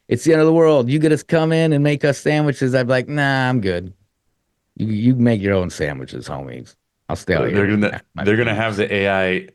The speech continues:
Speaker 2: A I robots, uh, doing that, but, you know,
Speaker 1: <laughs> Yeah,
Speaker 2: uh,
Speaker 1: that was
Speaker 2: an-,
Speaker 1: six
Speaker 2: uh,
Speaker 1: years ago, so yeah, it probably the, the updated version will have the A I robots making the sandwiches. <laughs>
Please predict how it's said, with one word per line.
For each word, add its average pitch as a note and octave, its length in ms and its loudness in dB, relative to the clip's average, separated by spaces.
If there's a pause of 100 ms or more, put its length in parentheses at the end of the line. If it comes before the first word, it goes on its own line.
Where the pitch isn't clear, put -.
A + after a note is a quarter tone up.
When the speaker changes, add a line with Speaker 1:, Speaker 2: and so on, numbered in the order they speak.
Speaker 2:
A F#2+ 200 0
I F#2+ 120 0
robots, F2+ 760 0
uh, D#2+ 340 -2 (180)
doing F#2+ 320 0
that, F2 360 -2
but, F2+ 280 -2 (340)
you G#2+ 120 -2
know, F#2 180 2
Speaker 1:
<laughs> - 300 -2
Yeah, A3 100 2 (160)
Speaker 2:
uh, G2+ 240 0 (880)
Speaker 1:
that D#3+ 160 2
was D#3 120 2
Speaker 2:
an-, A2+ 80 -2
Speaker 1:
six C3+ 180 2
Speaker 2:
uh, - 20 0
Speaker 1:
years C3 240 2
ago, A#2 320 2
so G2+ 380 0
yeah, G2 300 -2
it F#2+ 120 -8
probably G#2 340 -2
the, G2 140 -6 (300)
the A2 140 0
updated F#2+ 480 -2
version F#2 320 -4
will F#2+ 100 -4
have F#2+ 140 -6
the F#2 120 -4
A F#2 200 -2
I F#2 100 -4
robots F#2 580 -6
making F#2 300 -6
the F2+ 60 -8
sandwiches. - 680 -12 (480)
<laughs> - 320 -16